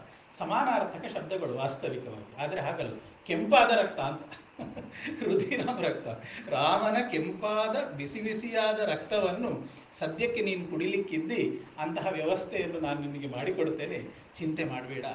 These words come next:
ಧೈರ್ಯದಲ್ಲಿ ಇರು ಅಂತ ಹೇಳ್ತಾನೆ. "ಧೈರ್ಯದಲ್ಲಿ ಇರು" ಅಂತ ಹೇಳಿ ತಾನು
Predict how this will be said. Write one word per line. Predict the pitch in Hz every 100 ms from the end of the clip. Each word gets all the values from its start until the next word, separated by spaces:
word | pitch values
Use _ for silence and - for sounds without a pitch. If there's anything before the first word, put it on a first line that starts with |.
| - 131
ಧೈರ್ಯದಲ್ಲಿ | 143 180 196 180 147 139
ಇರು | 135 131
ಅಂತ | 117 107
ಹೇಳ್ತಾನೆ. | 113 214 - 113 - - - - - _ _ - - _ - - - 127
"ಧೈರ್ಯದಲ್ಲಿ | 151 180 165 156 147
ಇರು" | 139
ಅಂತ | 127 123
ಹೇಳಿ | 113 - 156 - - - - - - - -
ತಾನು | 147 143 135 113 107 -